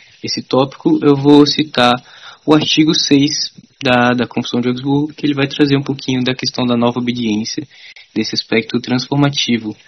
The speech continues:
de quem foi justificado em Cristo. É, entre aspas,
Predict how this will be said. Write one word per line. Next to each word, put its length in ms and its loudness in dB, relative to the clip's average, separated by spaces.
de 100 -10
quem 300 0
foi 200 -2
justificado 640 -2
em 60 -2
Cristo. 480 -12
É, 220 0
entre 260 0
aspas, 520 -2